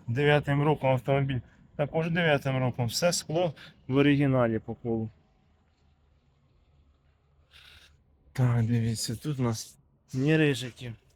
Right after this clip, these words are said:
нічого немає по лівій і по правій стороні. Затонований автомобіль, крім лобового скла, повністю весь рівненький.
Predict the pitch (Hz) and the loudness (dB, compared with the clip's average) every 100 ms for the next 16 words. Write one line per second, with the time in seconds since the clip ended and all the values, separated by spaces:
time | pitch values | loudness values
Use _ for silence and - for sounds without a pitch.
0 | _ _ _ _ _ _ 127 139 - 143 | _ _ _ _ _ _ -6 -6 -6 -6
1 | 123 120 120 117 117 110 107 107 120 135 | -6 -6 -6 -6 -6 -8 -10 -10 -8 -8
2 | 190 180 143 123 127 117 127 113 110 107 | -8 -6 -6 -6 -8 -6 -4 -4 -4 -8
3 | - 110 107 104 104 _ 113 113 117 131 | -6 -4 -4 -6 -10 _ -8 -6 -4 -2
4 | 135 123 117 117 113 123 117 113 107 - | 0 0 0 -2 -2 -2 -2 -2 -6 -10
5 | - - _ 139 135 123 123 131 135 131 | -20 -20 _ 0 2 2 0 0 0 0
6 | 127 131 - 180 190 180 156 151 143 - | -2 -4 -8 -6 -6 -6 -6 -4 -4 -4
7 | 143 143 139 139 143 143 143 131 131 | -2 0 0 0 2 2 2 0 -4